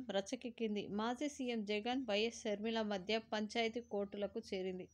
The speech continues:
ఇద్దరి మధ్య లేఖల యుద్ధం కొనసాగుతుంది. తాజాగా జగన్, షర్మిల మధ్య సరస్వతి పవర్ షేర్ల వివాదంలో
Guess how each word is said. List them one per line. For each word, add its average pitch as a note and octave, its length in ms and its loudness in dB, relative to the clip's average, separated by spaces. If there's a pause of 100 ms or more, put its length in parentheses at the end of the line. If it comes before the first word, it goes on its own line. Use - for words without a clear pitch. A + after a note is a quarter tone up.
ఇద్దరి B3 340 2
మధ్య A3 360 2
లేఖల G#3 400 0
యుద్ధం G3 400 -2
కొనసాగుతుంది. F#3 840 0 (680)
తాజాగా C4+ 520 6
జగన్, A#3 380 2
షర్మిల G#3+ 500 2
మధ్య G3 340 2 (680)
సరస్వతి B3+ 580 2
పవర్ G#3+ 380 4
షేర్ల G3+ 400 4
వివాదంలో F#3+ 680 2